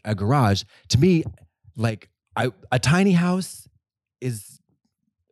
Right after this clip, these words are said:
I don't, I don't understand. That's like a white person fantasy thing. People who have access to big houses, they fetishize tiny houses. But, like, I wanna live in a space that I can clean by myself. And this one is the perfect, like, I have a downstairs gym, full bathroom with shower.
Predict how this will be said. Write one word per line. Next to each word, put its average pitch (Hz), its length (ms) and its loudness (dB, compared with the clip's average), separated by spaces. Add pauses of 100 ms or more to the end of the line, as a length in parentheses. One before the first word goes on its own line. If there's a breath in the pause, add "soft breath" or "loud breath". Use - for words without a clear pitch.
(440)
I 117 180 -4
don't, 117 280 2
I 107 80 2
don't 117 100 6
understand. 110 400 2
That's 123 160 0
like 98 80 -2
a 92 40 4
white 90 240 0
person 90 280 -2
fantasy 85 320 -6
thing. 80 300 -6
People 104 260 0
who 95 100 6
have 98 140 6
access 92 320 -2
to 92 80 0
big 123 180 0
houses, 95 460 -2 (180 soft breath)
they 101 100 0
fetishize 87 440 -2
tiny 82 200 -10
houses. 71 460 -18 (340 loud breath)
But, 98 100 4
like, 110 220 0 (420 soft breath)
I 131 140 0
wanna 151 180 2
live 139 160 4
in 127 60 2
a 117 40 2
space 110 340 0
that 101 120 -2
I 107 60 2
can 110 120 4
clean 113 220 4
by 95 100 2
myself. 82 600 -6
And 92 180 -2
this 107 220 0
one 107 380 2
is 101 180 -2
the - 100 2
perfect, - 720 -4 (420)
like, 76 320 -14 (380 soft breath)
I 113 60 -4
have 123 180 0 (140)
a 107 60 -8
downstairs 131 520 4
gym, 123 320 2
full 117 220 4
bathroom 107 500 2
with 107 160 2
shower. 90 480 -2